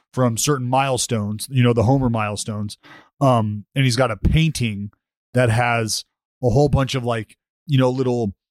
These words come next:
hidden imagery in it. It's just, it's incredible. But, like, that was the most in-depth that Barry has ever been,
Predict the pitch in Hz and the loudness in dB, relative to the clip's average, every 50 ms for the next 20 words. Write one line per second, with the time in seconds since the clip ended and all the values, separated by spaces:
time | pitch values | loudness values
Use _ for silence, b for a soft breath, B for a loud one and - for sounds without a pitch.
0 | _ _ _ 110 - - 151 160 151 151 151 143 147 - - 156 151 147 135 120 | _ _ _ -10 -4 0 2 2 2 0 -2 -4 -6 -4 -4 -2 -2 -2 -2 -4
1 | 110 98 120 123 120 120 127 117 127 123 120 113 107 104 - 131 127 107 - - | -4 -2 -2 -2 -2 -2 -4 -2 -2 -2 -2 -2 -4 -6 -8 -8 -8 -6 -6 -6
2 | - 135 127 113 - - - - - _ - 143 135 113 - - 127 123 117 101 | -2 -2 -2 0 -2 -4 -6 -8 -12 _ -4 -4 -4 -4 -4 -6 -6 -8 -8 -4
3 | - 143 139 131 117 117 110 98 117 120 117 113 - - 143 151 156 160 147 131 | 0 0 0 2 2 0 0 0 0 -2 -2 -4 -2 -2 -2 0 2 2 2 2
4 | 110 101 131 127 127 135 135 131 117 - - _ - _ _ _ _ _ _ _ | 2 0 0 0 2 2 2 2 0 -2 -6 _ -14 _ _ _ _ _ _ _
5 | _ - 151 156 156 151 139 117 104 143 143 135 - - - - _ _ _ _ | _ 0 0 2 2 2 0 2 2 2 2 2 0 -4 -10 -20 _ _ _ _
6 | _ _ - 139 127 123 123 123 - 120 113 98 123 131 131 131 127 127 123 113 | _ _ -6 -2 0 2 2 0 -2 -6 -4 -2 0 2 2 2 0 0 0 0
7 | 123 123 120 117 107 104 - - _ _ _ _ _ - 143 143 135 117 131 123 | 2 0 0 0 -2 -4 -6 -8 _ _ _ _ _ 0 2 2 2 2 0 -2
8 | 117 104 120 113 101 92 87 | 0 0 -2 -2 -4 -8 -12